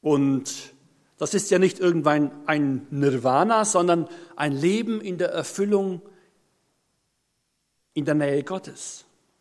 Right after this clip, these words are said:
Ein Mensch ist dieser junge Mann, wie er eigentlich sein sollte. Er sucht das ewige Leben. Aber eine Sache hindert ihn noch,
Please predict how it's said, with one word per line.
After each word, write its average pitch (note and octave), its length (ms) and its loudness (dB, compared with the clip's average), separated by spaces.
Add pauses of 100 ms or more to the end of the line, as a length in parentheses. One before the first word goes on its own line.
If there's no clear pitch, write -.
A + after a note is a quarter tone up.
Ein B2 200 -4
Mensch G3 600 -2
ist - 300 -8 (260)
dieser F3 240 0
junge F3 280 2
Mann, E3 340 0 (340)
wie D3 200 -2
er D3 160 2
eigentlich D#3 380 -4
sein A3+ 220 -2
sollte. - 420 -12 (640)
Er C3 140 -10
sucht - 580 -10 (380)
das - 200 -10
ewige D#3+ 380 -6
Leben. D#3+ 460 -10 (880)
Aber C#3 300 -2
eine F#3 320 6
Sache B3 340 0
hindert F#3 500 -2
ihn B2+ 180 -2
noch, A#2 320 0